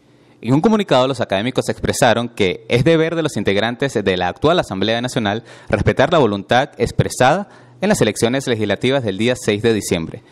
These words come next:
Es, por tanto, su deber republicano abstenerse inmediatamente de tomar decisiones sobre asuntos públicos para los cuales la voluntad popular ha elegido a los integrantes de la nueva Asamblea Nacional.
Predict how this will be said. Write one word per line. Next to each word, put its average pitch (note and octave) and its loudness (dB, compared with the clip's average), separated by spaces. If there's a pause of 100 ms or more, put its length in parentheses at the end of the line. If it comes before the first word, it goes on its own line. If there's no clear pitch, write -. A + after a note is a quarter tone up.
(120)
Es, - 0
por D#3+ 6
tanto, A#2 0
su - 2
deber G2 2
republicano G#2+ -2
abstenerse A2+ 0
inmediatamente A#2+ 0
de G#2+ 0
tomar G2+ -2
decisiones C3+ 0
sobre G2+ 2
asuntos - -2
públicos G#2+ 0 (260)
para F#2+ 2
los F#2+ -2
cuales E3+ 0
la G2+ 2
voluntad F#2+ 0
popular A2 0 (280)
ha F3 4
elegido B2+ 0
a - -2
los G2+ -2
integrantes C3 -2
de E3+ 2
la A#2 4
nueva B2 0
Asamblea F2+ -2
Nacional. - -4